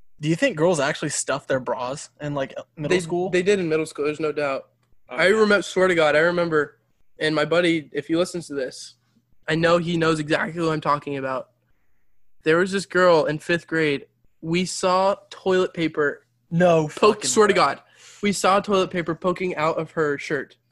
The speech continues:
Speaker 1: <laughs> We saw this, we
Speaker 2: And
Speaker 1: caught
Speaker 2: she
Speaker 1: this
Speaker 2: was
Speaker 1: kid.
Speaker 2: farthest from attractive, so there was no point in doing it.
Speaker 1: Oh, yeah. We caught this kid in middle school.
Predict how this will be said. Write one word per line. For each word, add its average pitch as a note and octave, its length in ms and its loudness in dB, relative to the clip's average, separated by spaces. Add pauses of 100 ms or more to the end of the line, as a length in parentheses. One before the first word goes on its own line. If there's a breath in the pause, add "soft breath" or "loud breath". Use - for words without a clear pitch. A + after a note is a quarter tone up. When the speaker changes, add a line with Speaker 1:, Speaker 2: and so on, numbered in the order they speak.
Speaker 1:
<laughs> A3+ 80 4 (600 loud breath)
We D#3+ 160 -2
saw G#3 220 -4
this, F#3+ 220 -6
we D3+ 180 -10
Speaker 2:
And G3 120 4
Speaker 1:
caught G3 60 0
Speaker 2:
she G#3+ 100 0
Speaker 1:
this G3+ 80 4
Speaker 2:
was F#3+ 160 6
Speaker 1:
kid. C#3 180 -10
Speaker 2:
farthest F#3+ 560 2
from E3 160 -4
attractive, C#3 460 -6
so D#3 160 0
there D#3 100 0
was D3+ 100 -4
no D3+ 240 -4
point C3+ 240 -10
in C3 60 -12
doing B2+ 220 -14
it. C3 200 -18
Speaker 1:
Oh, B2 320 -10
yeah. G#2+ 340 -14 (180)
We D3 120 -8
caught G#3 220 -10
this F3+ 160 -12
kid C#3+ 240 -12
in C3 140 -12
middle A#2+ 200 -12
school. A#2 380 -14